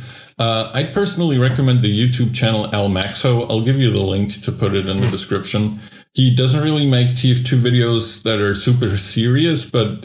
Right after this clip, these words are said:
Speaker 1: it, it probably, like, if, if that stuff interests you, then you would definitely enjoy the game.
Speaker 2: Okay. Yeah, it's, I've never got into T F two. I mean, I've,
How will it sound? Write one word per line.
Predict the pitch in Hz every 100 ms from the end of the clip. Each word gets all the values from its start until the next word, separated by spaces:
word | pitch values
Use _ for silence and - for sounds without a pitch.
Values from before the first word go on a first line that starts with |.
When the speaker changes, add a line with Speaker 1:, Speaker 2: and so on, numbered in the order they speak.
| -
Speaker 1:
it, | 113 101 - 104
it | 117
probably, | 131 131 127 110 104
like, | 107 101 101
if, | 127 - -
if | 131 120
that | 131 135
stuff | - 131 123 -
interests | 120 110 107 - -
you, | 104 101
then | 98 98 98 95 104
you | 98 95
would | 98 92
definitely | 92 - 90 95 98
enjoy | 95 98 -
the | -
game. | - 73 - - _ _ _ _ 107 101 127
Speaker 2:
Okay. | - 123 - _ - - -
Yeah, | 170 180
it's, | 143 - - -
I've | 156
never | 165 160
got | 156 156
into | 165 135 113 110
T | - 113
F | 107
two. | - 110 104
I |
mean, | 107 110
I've, | 104 113